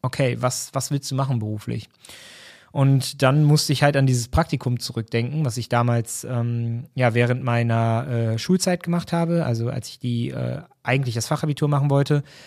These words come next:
Und bin dann schnell zum Entschluss gekommen, das hat dir doch eigentlich Spaß gemacht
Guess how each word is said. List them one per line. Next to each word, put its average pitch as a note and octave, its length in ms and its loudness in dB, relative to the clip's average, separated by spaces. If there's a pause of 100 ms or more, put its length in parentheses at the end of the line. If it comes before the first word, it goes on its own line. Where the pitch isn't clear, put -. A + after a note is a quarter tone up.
(220)
Und C#3+ 680 2
bin C3+ 200 2
dann D3 240 6
schnell F3+ 260 4
zum F3 220 -2
Entschluss D3 420 -2
gekommen, C#3+ 260 0
das C3+ 160 0
hat E3+ 140 -4
dir C#3 80 2
doch C3 140 2
eigentlich B2+ 340 -2
Spaß C3+ 480 0
gemacht G3 540 -2